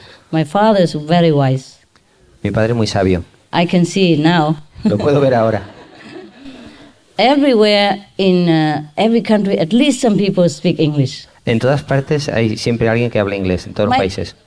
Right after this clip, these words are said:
Speaker 1: just my taxi driver now, he <laughs> understand my English. We speak in English.
Speaker 2: Mi taxista mismo hablaba inglés.
Speaker 1: First, I spoke a few couple of broken, uh, Spanish, but then he speak English. I said, "Ah, thank you. Very nice."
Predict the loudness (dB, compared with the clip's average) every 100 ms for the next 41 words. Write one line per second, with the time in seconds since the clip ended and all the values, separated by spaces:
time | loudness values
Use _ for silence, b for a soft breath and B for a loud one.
0 | _ -6 -2 0 0 -2 -2 0 2 2
1 | 4 4 4 4 4 2 0 -6 -4 0
2 | 4 4 4 2 2 4 4 4 4 2
3 | 2 0 0 0 -2 2 2 2 2 0
4 | -2 -10 -12 -4 -2 0 -2 -2 -2 0
5 | -2 0 0 2 0 0 -2 -4 -6 b
6 | b b -2 -2 -2 -12 _ -2 -2 -2
7 | -2 -2 0 -2 0 0 2 2 -2 -4
8 | -4 0 -2 -2 0 0 2 -2 0 0
9 | 2 2 2 0 -4 -2 2 2 2 -2
10 | -2 0 2 4 2 0 -2 0 0 0
11 | -2 -2 -4 -4 -6 -8 -6 -2 -2 -4
12 | -10 -10 B -8 -4 0 2 4 4 2
13 | 0